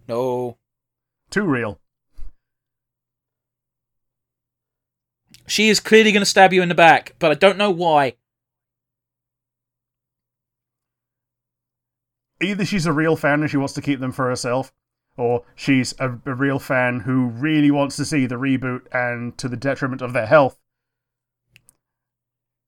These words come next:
Speaker 2: or she's lying through her teeth the entire time.
Speaker 1: Or it's a fucking red herring and they just wanted us to make, to make us think that.
Speaker 2: Yeah.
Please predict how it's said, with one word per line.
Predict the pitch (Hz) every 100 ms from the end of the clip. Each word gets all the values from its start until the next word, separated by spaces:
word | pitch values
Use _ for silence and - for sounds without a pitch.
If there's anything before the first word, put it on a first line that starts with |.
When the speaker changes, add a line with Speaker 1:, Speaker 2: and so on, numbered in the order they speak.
| _
Speaker 2:
or | 170 160
she's | - 147
lying | 156 143
through | 135
her | 131
teeth | 127 127 113
the | 123
entire | 110 110
time. | 110 101 92 - _
Speaker 1:
Or | 208 254
it's | 214
a | 214
fucking | 233 - 196
red | 202
herring | 165 196 180 160
and | 156
they | 160
just | 156 156
wanted | 160 160
us | 160
to | -
make, | 160 151 170
to | -
make | 165 151
us | 151
think | - 165 120
that. | 120 110 - _ _ _ - - _ - - _ _ _ _
Speaker 2:
Yeah. | 135 247